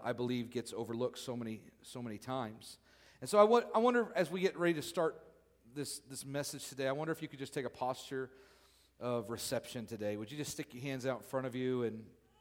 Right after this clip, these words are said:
the presence of the Lord has moved in this place, but I just want to pray over you as we get started. Father, I thank you for the moments we have shared right here,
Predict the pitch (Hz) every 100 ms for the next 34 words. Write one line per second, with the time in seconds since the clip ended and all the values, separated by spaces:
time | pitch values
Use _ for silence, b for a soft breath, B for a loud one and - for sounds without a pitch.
0 | _ - - - 196 175 175 156 160 165
1 | 135 143 151 160 143 131 123 - 139 143
2 | - 131 123 - B B B B 160 202
3 | 170 - 156 160 147 143 135 139 131 -
4 | - 139 131 127 151 151 147 - 156 160
5 | - 143 127 120 - - b b b b
6 | b 147 139 139 147 139 143 127 120 -
7 | 139 127 117 127 143 - 143 135 127